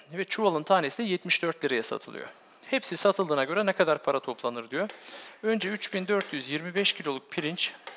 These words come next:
yirmi beş kiloluk paketlere konulursa ne kadar tutar ona bakalım. Kaç çuval çıkar? Bir kere yirmi beş, yirmi beş diyoruz. Otuz dörtten yirmi beş çıkarsak dokuz.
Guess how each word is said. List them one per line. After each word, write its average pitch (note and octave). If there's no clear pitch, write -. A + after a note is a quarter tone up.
yirmi D#3+
beş G#3+
kiloluk C#3
paketlere D3
konulursa D#3+
ne G3
kadar C3+
tutar -
ona E3+
bakalım. A2+
Kaç -
çuval A#2
çıkar? -
Bir B3
kere F3
yirmi C#3+
beş, -
yirmi C#3
beş F3+
diyoruz. F3
Otuz F#3
dörtten D3
yirmi C3
beş A#2+
çıkarsak -
dokuz. F#3